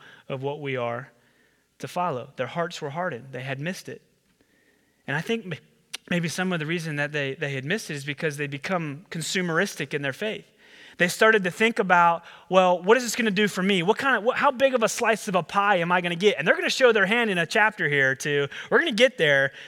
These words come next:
because they're, they'll start arguing about who's the greatest in the kingdom of God. And two of them, James and John, are like, "Hey, hey, can you make us one and two?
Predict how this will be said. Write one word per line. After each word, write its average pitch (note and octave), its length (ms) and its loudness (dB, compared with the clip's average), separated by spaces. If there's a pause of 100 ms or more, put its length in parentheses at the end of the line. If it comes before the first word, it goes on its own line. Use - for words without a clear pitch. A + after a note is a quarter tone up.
(160)
because F#3 340 4 (400)
they're, A3+ 260 4
they'll C4 120 4
start - 200 2
arguing B3+ 440 4
about G#3 180 4
who's C4 220 -2
the A3 80 0
greatest G3 560 2 (260)
in F3 80 -2
the F3 80 -2
kingdom E3+ 340 -4
of D3 120 -6
God. D3 280 -4 (420)
And E3 120 0
two F4 160 2
of C#4+ 80 2
them, A3+ 140 0
James A3+ 260 2
and G#3+ 100 0
John, A3+ 440 4
are F#3+ 40 0
like, F#3 160 4
"Hey, G3+ 140 2
hey, D#3+ 340 0
can D#3 140 -4
you A3 80 -2
make B3 240 2
us A#3 160 4
one G#3+ 220 0
and A3 120 0
two? B3 320 2